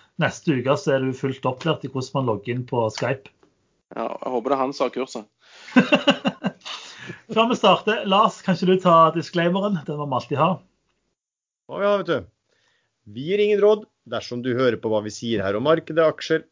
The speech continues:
Speaker 3: enkeltaksjer og livet for øvrig, er ansvaret helt holdent ditt eget. Med det tillegg at vi snakker om, ofte om et stort antall aksjer. Av og til har vi ikke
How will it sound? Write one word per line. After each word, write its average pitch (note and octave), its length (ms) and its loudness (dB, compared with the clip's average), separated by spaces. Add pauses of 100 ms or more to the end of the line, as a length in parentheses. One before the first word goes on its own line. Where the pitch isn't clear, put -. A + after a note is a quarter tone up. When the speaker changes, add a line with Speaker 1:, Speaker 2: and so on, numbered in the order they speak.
(120)
Speaker 3:
enkeltaksjer D#3 720 0
og B2+ 180 -2
livet G#2 400 -4
for C#3+ 80 0
øvrig, B2+ 300 4 (100)
er A#2 220 -4
ansvaret G2 500 -4
helt G2+ 320 -2
holdent G2 460 -6
ditt G2+ 160 -4
eget. B3+ 400 0 (500)
Med C#3+ 240 6
det D#3 140 2
tillegg F#3 260 4
at C3+ 160 -4
vi C3+ 100 0
snakker D3+ 460 -2
om, D3+ 240 2 (600)
ofte - 180 0
om G#3 80 6
et G3 80 2
stort F#3 240 2
antall E3+ 240 6
aksjer. G3 320 4 (240)
Av D#3+ 160 4
og E3+ 80 -4
til F3 160 4
har C#3 240 4
vi D#3+ 140 2
ikke D3+ 260 4